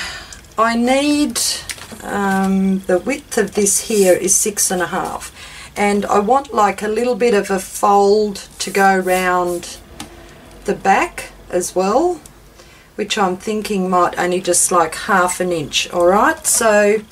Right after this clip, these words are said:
what I'm gonna do, I'm going to score this at half an inch.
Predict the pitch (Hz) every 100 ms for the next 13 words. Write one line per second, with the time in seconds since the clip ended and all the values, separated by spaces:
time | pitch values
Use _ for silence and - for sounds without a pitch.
0 | - - - - - 277 320 302 277 233
1 | 196 226 214 165 226 349 359 214 220 226
2 | 240 262 269 - - - - 226 214 208
3 | 208 208 208 - - - 185 180 - -
4 | - - - 220 226 240 220 202 196 285
5 | 349 - - - - -